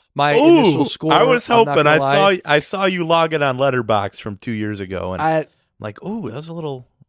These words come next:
Speaker 2: little low maybe for me."
Speaker 1: So the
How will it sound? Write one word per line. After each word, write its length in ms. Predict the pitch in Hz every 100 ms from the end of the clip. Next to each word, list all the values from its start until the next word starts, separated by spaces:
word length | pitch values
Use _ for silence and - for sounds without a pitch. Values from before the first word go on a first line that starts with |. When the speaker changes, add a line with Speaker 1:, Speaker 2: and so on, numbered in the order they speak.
| _
Speaker 2:
little 300 | 139 139 110
low 280 | 113 127 151
maybe 480 | 143 104 92 90 -
for 260 | _ 95 95
me." 220 | 92 - _ _ 185
Speaker 1:
So 420 | - - 190 175 - _ - - _ _ _ _ _ _
the 120 | 180